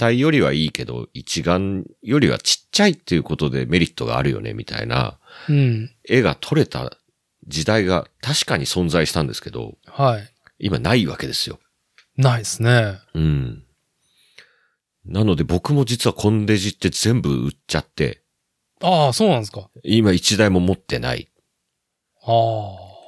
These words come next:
Speaker 1: まあ、ジャンクみたいなもう二度と使わないなっていうのは手元に二台ぐらいありますけど、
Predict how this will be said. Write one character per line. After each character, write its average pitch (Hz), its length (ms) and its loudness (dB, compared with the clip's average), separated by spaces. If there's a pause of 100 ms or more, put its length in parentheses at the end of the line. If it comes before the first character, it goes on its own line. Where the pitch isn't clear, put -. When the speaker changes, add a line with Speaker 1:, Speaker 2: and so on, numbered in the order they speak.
Speaker 1:
ま 90 60 -4
あ、 - 20 -6
ジ 127 120 -2
ャ 147 60 4
ン 147 80 2
ク 92 140 0
み 78 100 0
た 73 120 -2
い 69 40 -4
な 69 80 -4
も 76 120 -4
う - 20 -2
二 80 140 2
度 113 100 4
と 73 160 -2
使 - 180 -2
わ 71 100 2
な 71 120 0
い 73 40 -2
な 73 80 0
っ - 40 -4
て - 100 -6
い - 20 -2
う 67 40 -4
の 67 80 -2
は 65 100 -4
手 - 120 0
元 78 220 0
に 69 120 0
二 69 120 -2
台 71 180 2
ぐ 71 100 0
ら 65 80 0
い - 20 0
あ 64 40 -2
り 62 60 -4
ま 62 120 -6
す - 100 -8
け 58 100 -10
ど、 60 360 -6